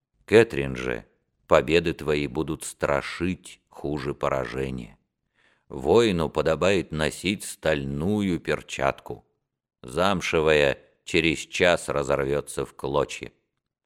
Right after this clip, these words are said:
Тёмное облако прошло по лицу молодого вождя,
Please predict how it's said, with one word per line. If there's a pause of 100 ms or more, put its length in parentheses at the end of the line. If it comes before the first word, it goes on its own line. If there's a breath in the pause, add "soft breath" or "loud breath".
(1300)
Тёмное
облако
прошло
по
лицу
молодого
вождя,